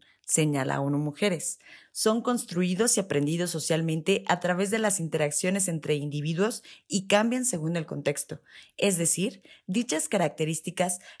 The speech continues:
cambian según las épocas y los espacios geográficos. Algunas características de género se confunden y se cree que son cuestiones innatas en hombres o mujeres, tales como la fragilidad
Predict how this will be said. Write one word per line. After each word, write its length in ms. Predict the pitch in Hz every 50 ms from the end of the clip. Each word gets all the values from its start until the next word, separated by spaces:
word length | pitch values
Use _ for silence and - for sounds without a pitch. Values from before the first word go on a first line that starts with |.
| -
cambian 460 | - 226 233 233 240 220 240 240 247 247
según 340 | - 202 175 170 180 175
las 240 | 160 151 151 - - -
épocas 520 | 185 190 190 196 214 196 - 220 220 - - -
y 80 | 185
los 160 | 165 170 165
espacios 480 | 151 - - - 175 175 160 180 175 -
geográficos. 760 | - 160 147 151 147 147 143 - - - - - - - - - - - - - -
Algunas 480 | - - 180 180 180 233 254 294 285 -
características 760 | 220 185 156 151 - - 151 160 - - 175 165 - 165 160
de 80 | 151 147
género 360 | - 151 151 151 147 147 151
se 160 | - - 151
confunden 600 | - 139 147 143 - 190 214 214 180 156 151 156 - - - - -
y 80 | - -
se 160 | - 208 196
cree 240 | 233 226 247 247 247
que 80 | 262
son 180 | 247 - 262 262
cuestiones 520 | 254 277 269 277 - 233 220 226 226 -
innatas 500 | 208 185 180 180 180 180 180 202 202 196 -
en 180 | 160 160 147 -
hombres 480 | - 190 208 226 220 247 247 247 - -
o 80 | - 175
mujeres, 560 | 170 160 151 - 190 175 143 147 - - - - - - - _ _
tales 300 | - 185 180 175 175 -
como 220 | - - 165 160 156
la 120 | 147 147
fragilidad 760 | 143 - 143 143 139 - 139 135 139 135 139 135 175 196 -